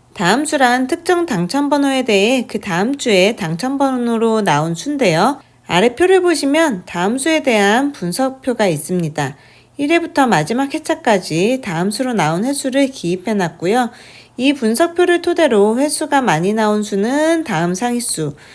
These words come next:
횟수가 적게 나온 수는 다음 하위수로 나뉘어집니다.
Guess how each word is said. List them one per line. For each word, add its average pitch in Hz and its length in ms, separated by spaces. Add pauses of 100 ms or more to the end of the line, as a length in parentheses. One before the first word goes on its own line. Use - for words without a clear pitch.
(320)
횟수가 262 400
적게 214 360
나온 226 260
수는 277 500
다음 175 320
하위수로 240 580 (100)
나뉘어집니다. 165 920